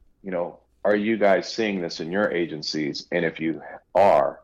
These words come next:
how are you dealing with it?" And inevitably, everyone told me that is something unique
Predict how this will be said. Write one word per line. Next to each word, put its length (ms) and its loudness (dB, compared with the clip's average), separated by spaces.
how 240 2
are 60 0
you 180 -8
dealing 300 -2
with 140 -16
it?" 80 -20
And 400 2
inevitably, 640 2
everyone 440 0
told 300 0
me 140 -8
that 220 2
is 120 -2
something 420 -4
unique 640 -8